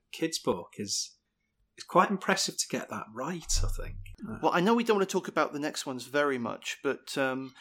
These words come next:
Speaker 2: just when you were talking about, um, the fact that Cordelia does have, uh, levels to her, um, the, the wicked stepmother.
Speaker 1: Mm-hmm.
Speaker 2: Again, you have,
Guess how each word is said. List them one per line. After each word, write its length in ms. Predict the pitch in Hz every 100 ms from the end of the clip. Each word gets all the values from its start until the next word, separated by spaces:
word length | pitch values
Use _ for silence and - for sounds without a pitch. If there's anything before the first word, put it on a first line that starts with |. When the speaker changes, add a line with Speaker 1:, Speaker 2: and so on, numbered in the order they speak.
| - -
Speaker 2:
just 180 | - 165
when 80 | 160
you 80 | 151
were 40 |
talking 340 | 147 175 165 147
about, 520 | 135 123 113 - -
um, 380 | 123 120 120 - _ _ _ _ _ _ - -
the 140 | 123
fact 260 | - 131 127
that 160 | -
Cordelia 580 | - 135 143 131 123 120
does 360 | 117 127 120 -
have, 400 | 120 120 117 - -
uh, 460 | 131 120 117 117 113 110 _ _ _ - - - - - -
levels 440 | 131 135 143 123
to 240 | - 123 110
her, 260 | 110 101 -
um, 560 | 117 113 113 113 117 _ _ _
the, 400 | 139 127 127 - -
the 100 | 139
wicked 520 | 127 160 - 147 135
stepmother. 720 | - - 185 - 123 127 85 139
Speaker 1:
Mm-hmm. 220 | 113 107
Speaker 2:
Again, 180 | 92 117
you 40 |
have, 80 | 127